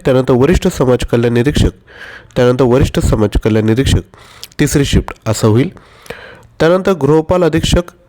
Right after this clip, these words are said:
सर्वसाधारण तीन शिफ्टमध्ये पेपर होईल तुमचा. त्यानंतर अकरा मार्च रोजी गृहपाल अधीक्षक सर्वसाधारण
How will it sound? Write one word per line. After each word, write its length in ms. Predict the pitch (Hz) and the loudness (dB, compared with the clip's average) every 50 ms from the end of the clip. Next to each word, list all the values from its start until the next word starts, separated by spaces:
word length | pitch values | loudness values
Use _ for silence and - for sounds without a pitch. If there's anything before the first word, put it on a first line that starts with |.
| - - | -10 -4
सर्वसाधारण 580 | - 151 131 131 127 - 131 113 113 127 123 123 - - - - - - _ _ - - - - - - - - - | -2 0 2 2 0 0 -2 0 0 0 -2 -2 -6 -8 -20 -20 -20 -20 _ _ -20 -20 -20 -20 -20 -20 -12 -4 -2
तीन 140 | 147 151 165 | 0 0 0
शिफ्टमध्ये 480 | - - 151 - - - 147 131 139 | 0 -2 -4 -2 -2 -2 0 0 0
पेपर 320 | 139 - 135 117 - 113 117 | 0 0 -2 0 0 -2 -2
होईल 220 | 113 113 107 104 | 0 -2 0 -2
तुमचा. 280 | 113 101 110 - 139 175 - - _ _ _ _ _ _ _ _ _ _ _ _ _ _ _ _ _ _ _ _ _ _ _ _ _ _ _ - - - - - | -4 -4 -2 -2 -2 -2 -2 -8 _ _ _ _ _ _ _ _ _ _ _ _ _ _ _ _ _ _ _ _ _ _ _ _ _ _ _ -20 -20 -12 -4 0
त्यानंतर 420 | 156 156 165 175 170 - 190 190 190 - - - - - _ _ - | 2 2 2 0 0 -2 -2 -2 -4 -8 -14 -20 -20 -20 _ _ -8
अकरा 320 | - 139 131 - 185 190 190 | -8 -8 -4 -2 -2 0 0
मार्च 280 | 165 123 110 110 - - | 0 0 -2 -2 -2 -2
रोजी 320 | 147 151 - - 90 87 - - | -2 -2 0 -2 -4 -6 -6 -4
गृहपाल 400 | 113 120 127 131 127 - 139 127 | 0 0 2 2 0 0 0 0
अधीक्षक 360 | 123 113 127 131 - - - - | 0 0 0 0 -2 -2 -4 -4
सर्वसाधारण 680 | - - - 117 110 113 - - 113 110 113 123 139 | -6 -4 -2 0 0 0 0 0 0 2 2 0 0